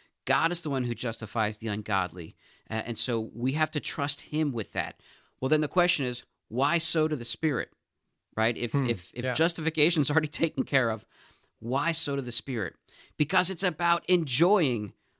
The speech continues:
Speaker 1: our justification. It's about
Speaker 2: Hmm.
Speaker 1: enjoying God now and, and, and making ourselves useful in the world and, and to those around us. Um, to, to, to put it like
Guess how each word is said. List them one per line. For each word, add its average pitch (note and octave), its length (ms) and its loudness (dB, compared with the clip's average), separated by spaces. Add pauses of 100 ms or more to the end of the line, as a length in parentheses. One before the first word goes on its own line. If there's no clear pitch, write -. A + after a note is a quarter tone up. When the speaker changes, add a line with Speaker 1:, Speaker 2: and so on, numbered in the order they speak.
(100)
Speaker 1:
our C3+ 160 4
justification. G#2+ 920 -4 (380)
It's - 180 -2
about D#3 260 4
Speaker 2:
Hmm. D#3+ 60 2
Speaker 1:
enjoying C#3+ 640 2 (340)
God C#3+ 480 0
now C3+ 480 -2 (420)
and, B2 220 2
and, B2+ 200 -2
and B2+ 220 -2
making E3+ 340 0
ourselves C#3+ 520 -4
useful A#2+ 680 0 (280)
in D#3 160 2
the E3+ 120 2
world B2 460 -2 (240)
and, B2+ 180 -2
and C3+ 180 -4
to C#3 100 -2
those C#3 320 0
around C#3 400 -2
us. - 300 -6 (360)
Um, A#2+ 380 2
to, - 100 -2 (160)
to, - 100 -14 (240)
to - 80 -6
put F3 120 2
it C3 60 -4
like C3 200 0